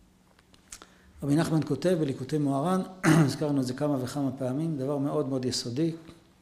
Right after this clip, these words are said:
בתורה קי"ב, "העיקר שהכל תלוי בו הוא אמת, ללכת בדרך אמת לפי מדרגתו." רבנו אומר, "הדבר הכי חשוב, הכי יסודי, זה עיקר, זה כלל כזה.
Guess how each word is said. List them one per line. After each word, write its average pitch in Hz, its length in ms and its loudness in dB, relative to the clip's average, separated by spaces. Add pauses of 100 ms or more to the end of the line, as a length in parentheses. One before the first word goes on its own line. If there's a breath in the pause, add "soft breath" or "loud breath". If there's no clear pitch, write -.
(640 soft breath)
בתורה 131 260 -4
קי"ב, 127 380 -6 (920 loud breath)
"העיקר 143 540 4
שהכל 135 420 -2
תלוי 147 360 0
בו 131 360 0 (160)
הוא 131 160 -8
אמת, 123 480 -6 (760 soft breath)
ללכת 175 400 -2
בדרך 147 460 0
אמת 151 300 -2
לפי 135 240 -4
מדרגתו." 127 600 -2 (840 soft breath)
רבנו 143 240 0
אומר, 180 360 2 (260)
"הדבר 127 360 -2
הכי 160 180 -6
חשוב, 165 380 -2
הכי 151 160 -4
יסודי, 170 500 0
זה 123 300 0
עיקר, 131 440 0
זה 113 120 -8
כלל 190 360 0
כזה. 113 300 -6